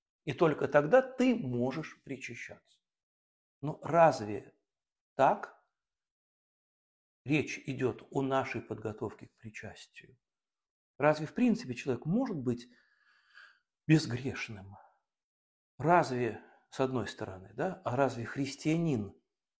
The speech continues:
который желает причащаться святых христовых тайн, который старается в своей жизни жить по Евангелию, который каждый день проверяет свою совесть, который каждый день обращается к Богу с молитвой,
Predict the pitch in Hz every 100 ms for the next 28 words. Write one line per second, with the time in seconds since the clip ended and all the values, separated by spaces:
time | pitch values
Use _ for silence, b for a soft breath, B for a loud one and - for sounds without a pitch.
0 | _ 139 139 151 123 120 139 143 120 107
1 | - 123 127 - 127 - - - 123 120
2 | 117 113 - 156 110 - 110 107 92 -
3 | _ _ _ _ - 117 131 123 120 -
4 | 147 165 139 110 - 123 127 127 151 117
5 | 107 151 - - 175 175 104 101 101 98
6 | 104 98 101 95 95 _ _ _ _ -
7 | 123 160 143 139 170 139 127 117 156 139
8 | 117 113 135 135 131 110 101 - - 110
9 | 104 - - _ _ _ _ 120 139 135
10 | 135 139 123 113 127 143 - B B B
11 | - 107 135 135 165 156 - 135 156 147
12 | - 131 139 113 123 123 - 98